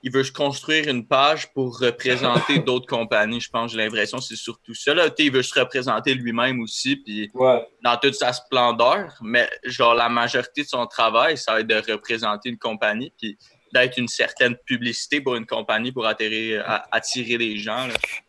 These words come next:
Speaker 1: Attirer les gens qui sont attirés par le type de, type de contenu que cette personne-là va publier, là. Puis qui va être des photos d'elle ou, euh, des, euh, des,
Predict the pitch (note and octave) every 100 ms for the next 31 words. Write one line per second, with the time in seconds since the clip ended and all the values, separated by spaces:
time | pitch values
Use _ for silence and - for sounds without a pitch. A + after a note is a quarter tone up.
0 | - - - _ - _ _ _ - B2+
1 | - B2 C#3+ C#3+ B2+ C3+ C#3+ D3+ C#3 B2
2 | - C3 B2+ A#2 - B2 A2+ B2 A#2 G#2+
3 | A2 F#2+ _ _ - - A2+ G#2+ - _
4 | _ _ - _ _ - B2 A2 G#2 A2+
5 | G2+ A#2 A#2+ - G#2+ A2 A2 A2 A2 G#2+
6 | G2+ A2 G#2+ G#2 A2 A#2 B2 - - _
7 | _ - _ - _ _ - - A#2+ A2
8 | G#2+ G#2+ A2+ G#2+ G#2+ G#2 A2+ A2 G#2+ G#2+
9 | G#2+ G#2 A2 G#2 G#2 G#2 E2+ D#2+ C#2 C#2
10 | - G#2